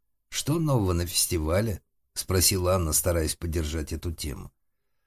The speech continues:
"Погода улучшилась, конкурсные показы фильмов теперь проходят в городском дворце культуры. Членов жюри отвозят туда на машине. Говорят, на заседаниях идёт настоящая война,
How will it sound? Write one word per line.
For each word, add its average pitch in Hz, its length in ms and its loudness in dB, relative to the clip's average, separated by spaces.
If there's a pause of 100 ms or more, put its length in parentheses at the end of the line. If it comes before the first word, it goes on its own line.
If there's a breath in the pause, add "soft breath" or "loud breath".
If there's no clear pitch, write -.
(160)
"Погода 208 400 2
улучшилась, 147 680 4
конкурсные 107 560 0
показы 104 420 2
фильмов 101 440 0
теперь 90 320 0
проходят 87 480 -2
в 82 40 -2
городском 87 480 0
дворце 85 360 0
культуры. 82 600 -8 (560)
Членов 117 440 4
жюри 113 380 4
отвозят 95 540 2
туда 95 220 0
на 95 100 0
машине. 101 600 -2 (100)
Говорят, 87 440 2
на 139 100 0
заседаниях 98 680 0
идёт 90 280 -2
настоящая 92 640 0
война, 98 520 -2